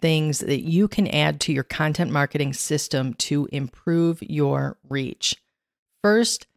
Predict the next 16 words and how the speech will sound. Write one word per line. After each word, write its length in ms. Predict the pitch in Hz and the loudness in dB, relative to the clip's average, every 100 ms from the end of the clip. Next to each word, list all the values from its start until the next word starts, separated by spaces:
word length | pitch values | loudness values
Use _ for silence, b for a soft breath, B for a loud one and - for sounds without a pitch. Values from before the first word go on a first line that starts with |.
| _ _ | _ _
start 320 | - 180 208 208 | 0 2 4 4
paying 200 | 220 214 | 4 4
attention 480 | 185 170 175 170 156 | 2 2 2 2 0
to 120 | 147 | -2
both 300 | 147 147 - | 0 0 0
direct 440 | 147 156 175 - | 0 2 2 0
and 200 | - 147 | -4 -2
indirect 500 | 156 156 156 143 - | 0 2 4 2 -2
feedback 640 | - 156 147 - - - - | -2 -2 -2 -4 -4 -8 -4
and 200 | 156 151 | -2 0
use 340 | 156 208 208 | 2 2 2
that 300 | 160 147 - | 0 0 -2
to 100 | - | -6
refine 720 | 143 139 - - 156 160 160 | -2 -4 -4 0 2 2 0
your 220 | - 147 143 | -2 -4 -4
content. 640 | - 139 131 - 131 - | -4 -4 -4 -6 -8 -10